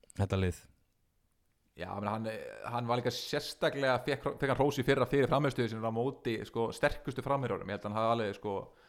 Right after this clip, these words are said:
Speaker 2: haft algjört shutout þarna á móti mitt, sko, eða Lukaku á sínum tíma, þegar hann var í deildinni og síðan Vlahovic og, og fleirum, sko. Hann er einhvern veginn, hann er mjög góður í þessum stóru leikjum á móti þessum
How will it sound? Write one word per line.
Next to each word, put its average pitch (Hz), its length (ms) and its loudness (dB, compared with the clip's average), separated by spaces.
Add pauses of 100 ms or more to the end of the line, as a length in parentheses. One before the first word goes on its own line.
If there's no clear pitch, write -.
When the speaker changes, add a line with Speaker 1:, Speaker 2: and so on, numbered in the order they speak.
(400)
Speaker 2:
haft 98 160 -4
algjört 120 320 -4
shutout 131 640 2
þarna 110 300 2 (100)
á 113 120 -2
móti 120 440 0 (160)
mitt, 107 320 -8
sko, 123 160 -6 (640)
eða 104 200 -2
Lukaku 139 520 2
á 127 80 0
sínum 135 160 -4
tíma, 127 160 0
þegar 120 160 2
hann 139 120 0
var 131 80 0
í 131 60 -6
deildinni 131 460 -4
og 123 320 0
síðan 120 400 -2 (160)
Vlahovic 117 600 -2
og, 104 300 -4 (800)
og 120 160 2
fleirum, 131 340 0
sko. - 160 -12
Hann 104 140 -4
er 113 80 -6
einhvern 113 240 -6
veginn, 107 180 -4
hann - 160 -8
er - 540 -16
mjög 147 240 -2
góður 147 260 4
í 143 80 0
þessum 127 140 -4
stóru 143 260 2
leikjum 123 300 0
á 120 80 0
móti 123 240 -2
þessum 110 260 -6